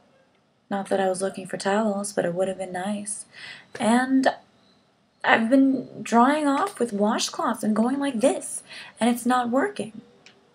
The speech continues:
And it sucks. So I miss you guys a lot. I've been so spoiled with all the hotels and all the free food and... Yeah. It's not the same.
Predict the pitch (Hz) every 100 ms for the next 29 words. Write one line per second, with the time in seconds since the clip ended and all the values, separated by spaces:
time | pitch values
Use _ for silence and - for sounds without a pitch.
0 | - - 196 185 - 202 208 - - -
1 | - - 208 202 202 196 170 165 160 160
2 | 160 _ - - - - - _ - 208
3 | 202 196 190 190 185 170 165 175 175 175
4 | 165 175 165 165 165 165 170 165 156 _
5 | _ _ _ _ _ _ _ _ _ _
6 | _ _ - - 196 175 - - 170 170
7 | 165 170 165 160 _ _ _ - - -
8 | _ _ _ _ _ _ _ _ _ _
9 | _ _ _ _ - - - - _ _
10 | _ _ _ - - 175 170 - _ _
11 | _ _ _ _ _ - - _ _ _
12 | 196 - - 240 240 - 185 185